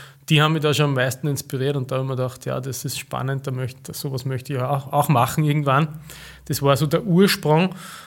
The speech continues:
Und dann, äh, so in meinen Jobs nach dem Studium, ähm,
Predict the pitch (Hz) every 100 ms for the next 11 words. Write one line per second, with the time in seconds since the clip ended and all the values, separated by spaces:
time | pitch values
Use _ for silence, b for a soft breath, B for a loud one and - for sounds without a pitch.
0 | B 165 156 156 135 151 185 190 - -
1 | - _ _ _ _ - - 139 139 156
2 | 147 147 143 147 147 143 - - 143 147
3 | - - 143 123 127 147 160 139 - 147
4 | 147 151 165 170 B B B B B -
5 | - 139 139 143 143 151 -